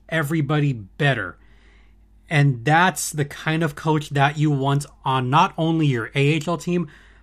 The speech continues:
but that's the kind of coach you definitely want on your N H L team as well, to make the players responsible. And the players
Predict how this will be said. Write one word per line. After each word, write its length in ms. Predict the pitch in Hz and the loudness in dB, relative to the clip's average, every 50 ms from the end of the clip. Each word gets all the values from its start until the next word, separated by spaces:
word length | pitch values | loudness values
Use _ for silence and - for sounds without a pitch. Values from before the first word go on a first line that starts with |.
| _ _ - | _ _ -6
but 160 | - 160 147 | -4 -4 -2
that's 220 | - 175 196 202 - | 0 0 -2 -2 -2
the 100 | - - | -6 -8
kind 220 | - - 180 175 | -4 -2 0 0
of 100 | 175 151 | 0 -2
coach 460 | - - 165 160 156 151 - - - _ | -4 -4 0 0 0 -2 -4 -12 -16 _
you 160 | - 147 160 156 | -6 -4 -4 -4
definitely 500 | 117 147 180 185 - 190 180 175 170 165 | -2 -2 -2 -2 0 -2 -4 -2 -2 -2
want 460 | 147 135 131 135 143 147 147 143 - _ - - - - - - - _ _ _ - | -2 -2 -2 0 0 0 -2 -4 -6 _ -20 -20 -20 -20 -20 -20 -20 _ _ _ -6
on 240 | 147 160 180 185 185 | -2 0 0 2 2
your 300 | 190 190 185 180 - - _ - | 2 2 0 -2 -4 -8 _ -2
N 160 | 185 196 185 | 0 2 2
H 240 | 175 147 131 - 156 | 2 0 0 0 -2
L 140 | 165 143 135 | -2 -2 -2
team 440 | - - - 143 139 135 131 135 - _ _ - - _ _ - | -4 -4 -2 0 0 0 -2 -4 -6 _ _ -20 -20 _ _ -4
as 340 | - 143 156 151 143 131 147 | -2 0 0 0 -2 -2 -4
well, 520 | 143 143 151 175 175 147 113 92 87 _ _ _ _ - - - _ - - - - - | -4 -2 0 0 0 0 0 -2 -6 _ _ _ _ -20 -20 -20 _ -20 -20 -20 -20 -16
to 160 | - - 156 | -8 -4 -2
make 380 | 139 135 135 147 170 196 - - | 0 0 2 2 0 0 -2 -6
the 80 | - 180 | -10 -10
players 560 | - - - 165 156 151 151 151 151 143 147 - - - - _ _ _ - | -10 -8 -4 0 2 4 4 4 4 2 -2 -8 -20 -20 -20 _ _ _ -2
responsible. 800 | 143 151 143 147 - - 170 160 160 151 - 135 113 95 - - - - - - - | -2 -2 -2 -2 -4 -4 -4 -4 -4 -4 -6 -8 -10 -10 -12 -16 -20 -20 -18 -10 -6
And 160 | 165 165 156 | -4 -2 -2
the 60 | 156 | -2
players 580 | 147 - - - 175 180 214 226 240 202 175 | -4 -6 -6 0 2 4 4 4 4 2 0